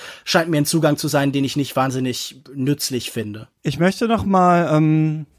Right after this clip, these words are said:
Speaker 2: euch fragen, dann tatsächlich diese Szenen. Also wenn's dann wirklich geklappt hat. Also wenn wir dann diese Szene, dieser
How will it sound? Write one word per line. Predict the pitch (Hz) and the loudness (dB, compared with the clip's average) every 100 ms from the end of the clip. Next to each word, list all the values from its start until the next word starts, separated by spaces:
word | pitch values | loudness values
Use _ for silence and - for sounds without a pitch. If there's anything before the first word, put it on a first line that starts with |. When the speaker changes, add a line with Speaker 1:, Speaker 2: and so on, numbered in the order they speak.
| - | -2
Speaker 2:
euch | 147 151 - | -2 0 -2
fragen, | 151 160 160 147 | 2 4 4 2
dann | 151 160 | 2 4
tatsächlich | 160 - 175 180 - | 2 2 0 0 -6
diese | 151 151 | -6 -6
Szenen. | - 143 123 | -4 -4 -4
Also | 123 131 | -4 -2
wenn's | 170 - | 0 0
dann | 165 156 143 | 0 0 2
wirklich | 185 202 180 170 160 - _ - - - _ _ _ _ _ _ _ 156 | 0 0 0 -2 -2 -10 _ -20 -20 -20 _ _ _ _ _ _ _ 0
geklappt | 156 - 143 139 - | 0 2 0 0 -2
hat. | 143 107 | -4 -2
Also | 123 135 147 135 139 | 0 2 2 2 2
wenn | 160 | 2
wir | 165 | 4
dann | 160 156 147 143 - - | 4 4 2 -4 -18 -20
diese | 135 147 143 | -4 -2 -2
Szene, | 143 - 185 202 202 196 | -2 2 4 4 4 2
dieser | 160 139 127 131 | 2 0 2 0